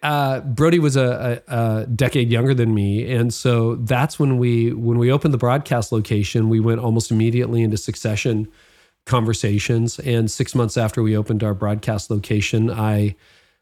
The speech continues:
took a demotion to teaching pastor and founding pastor. And I taught for four years, kept a full-time teaching load, scaled back to half-time in twenty twenty. And then really, I'm not on the teaching team or doing anything significant at the church anymore. So,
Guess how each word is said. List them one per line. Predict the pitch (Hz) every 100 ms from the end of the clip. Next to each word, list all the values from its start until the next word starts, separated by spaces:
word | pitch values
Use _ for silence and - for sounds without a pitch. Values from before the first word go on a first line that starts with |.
| _ _
took | - 120
a |
demotion | 113 117 117 113 113 151 151
to | 107
teaching | - 117 131
pastor | 120 123 120 - 131
and | 107
founding | 107 101 117
pastor. | 110 113 117 - 135
And | 139 107
I | 95
taught | 95 - 107 110 -
for | - 113
four | - 123 113
years, | 110 110 120
kept | - -
a | 160
full-time | - 120 - 110
teaching | 104 110 - 120
load, | 110 110 113 - _ _ _ _
scaled | - - 135 120
back | 120 113 110 -
to | - 113 110 110
half-time | - 117 110 - 117 110
in | 104
twenty | - 110 101
twenty. | - 117 143 196 - - _ -
And | 117 120
then | 120 113
really, | 120 160 143
I'm | 120
not | 120 120 127 -
on | 117 123
the | 127
teaching | - 123 135 120
team | - 123 131
or | 123 107
doing | 104 117 120 120
anything | 110 123 120 107
significant | - 110 104 98 101
at | 107
the |
church | 104 110 95
anymore. | 107 101 101 98 98
So, | - 107